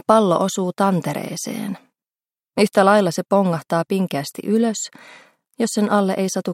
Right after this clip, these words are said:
kivi tai lasinsiru. Jos sattuu, rantapallo tyhjenee ja lakkaa olemasta pallo. Siitä tulee ongelmajätettä. Se on P V C-muovia,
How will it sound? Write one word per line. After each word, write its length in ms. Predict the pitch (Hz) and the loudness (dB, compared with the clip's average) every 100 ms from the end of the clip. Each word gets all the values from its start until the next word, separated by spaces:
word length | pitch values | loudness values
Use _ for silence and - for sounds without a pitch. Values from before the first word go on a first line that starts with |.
| - | -4
kivi 220 | 208 180 - | -4 -2 -4
tai 180 | 185 | -4
lasinsiru. 760 | 190 190 147 - - - - - _ _ _ _ _ _ _ _ _ _ _ _ 190 | -2 -4 -4 -8 -8 -8 -10 -12 _ _ _ _ _ _ _ _ _ _ _ _ 0
Jos 140 | 185 | 0
sattuu, 560 | - 214 _ - 151 147 - - - - | 0 -2 _ -6 -4 -6 -12 -20 -12 0
rantapallo 520 | 180 180 - 175 170 - | 2 4 2 4 2 4
tyhjenee 680 | 190 165 175 170 165 165 147 - | 2 4 2 2 0 -2 -4 0
ja 120 | 165 | 2
lakkaa 380 | 165 - 151 143 | 2 0 0 0
olemasta 480 | 175 175 160 - 175 | 0 0 -2 -6 -4
pallo. 400 | 165 160 160 160 - _ _ _ _ | 0 0 0 -4 -8 _ _ _ _
Siitä 280 | - 190 165 - | 0 0 0 -2
tulee 260 | 185 185 | -2 0
ongelmajätettä. 1000 | 202 180 160 160 170 156 131 - - 160 - _ _ _ _ _ _ _ - | 0 -2 -2 -4 -4 -4 -8 -14 -12 -12 -12 _ _ _ _ _ _ _ -4
Se 100 | 196 | -2
on 80 | 190 | 0
P 60 | |
V 300 | 240 202 190 | 0 2 0
C-muovia, 720 | 190 196 196 208 147 - - | 0 0 2 2 2 -2 -8